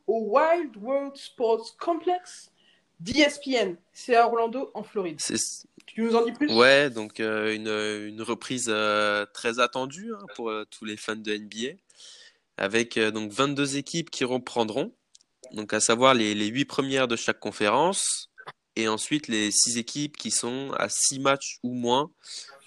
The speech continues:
Speaker 2: euh, des huitièmes places, euh, de chaque conférence, la huitième place étant la, la dernière place qualificative pour les playoffs.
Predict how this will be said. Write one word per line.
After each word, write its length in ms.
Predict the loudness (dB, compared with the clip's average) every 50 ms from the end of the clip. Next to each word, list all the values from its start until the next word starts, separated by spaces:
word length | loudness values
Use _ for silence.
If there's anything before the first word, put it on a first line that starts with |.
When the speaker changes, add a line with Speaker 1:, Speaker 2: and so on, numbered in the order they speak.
| -12 -6 -2
Speaker 2:
euh, 300 | 0 0 2 2 0 0
des 160 | -2 -2 -4
huitièmes 440 | -4 -4 -6 -4 -2 -2 -2 -2 -2
places, 540 | 0 2 2 2 2 0 -6 -8 -8 -6 -2
euh, 180 | -2 0 0 -2
de 100 | -2 -2
chaque 220 | -2 -2 -2 -2
conférence, 680 | -4 -8 -4 0 0 2 2 2 0 -2 -4 -4 -6 -8 -10
la 160 | -8 -6 -6
huitième 340 | -6 -6 -6 -4 -6 -6 -4
place 380 | 0 2 2 4 4 2 0
étant 220 | -2 -2 -2 -2 0
la, 180 | 0 0 -2 -2
la 160 | -2 -2 0
dernière 360 | 4 4 4 4 4 0 0
place 200 | 0 0 0 0
qualificative 600 | -2 -6 -8 -8 -8 -8 -6 -4 -4 -6 -6 -8 -8
pour 120 | -4 -4
les 100 | -4 -2
playoffs. 460 | -2 0 0 0 0 -2 -4 -12 -18